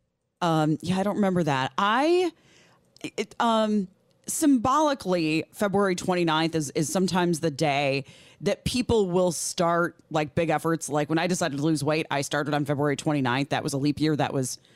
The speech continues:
two leap years ago. Because it just felt like,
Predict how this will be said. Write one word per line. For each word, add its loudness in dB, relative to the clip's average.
two 2
leap 0
years 2
ago. 0
Because -2
it -4
just -2
felt -2
like, -2